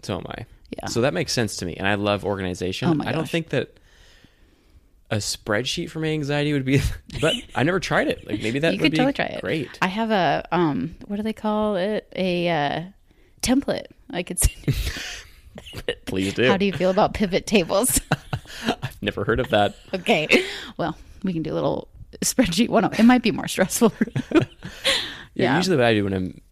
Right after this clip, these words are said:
Speaker 1: feeling anxious also is not meditation, 'cause I need
Speaker 2: Mm-hmm.
Speaker 1: movement.
Speaker 2: Yeah.
Speaker 1: That's what your body, I mean, your body has anxiety for a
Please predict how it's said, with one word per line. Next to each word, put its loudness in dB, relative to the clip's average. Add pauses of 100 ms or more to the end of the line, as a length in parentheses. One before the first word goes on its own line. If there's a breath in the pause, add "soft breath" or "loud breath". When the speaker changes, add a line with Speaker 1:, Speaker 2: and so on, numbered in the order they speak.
(180)
Speaker 1:
feeling 0
anxious -4 (260)
also 2
is -2
not -8
meditation, -6
'cause -6
I 2
need 4
Speaker 2:
Mm-hmm. -4
Speaker 1:
movement. -6
Speaker 2:
Yeah. 2
Speaker 1:
That's -2
what -2
your 2
body, 2 (280)
I -6
mean, 0
your 2
body 0
has -4 (600)
anxiety 0
for -8
a -4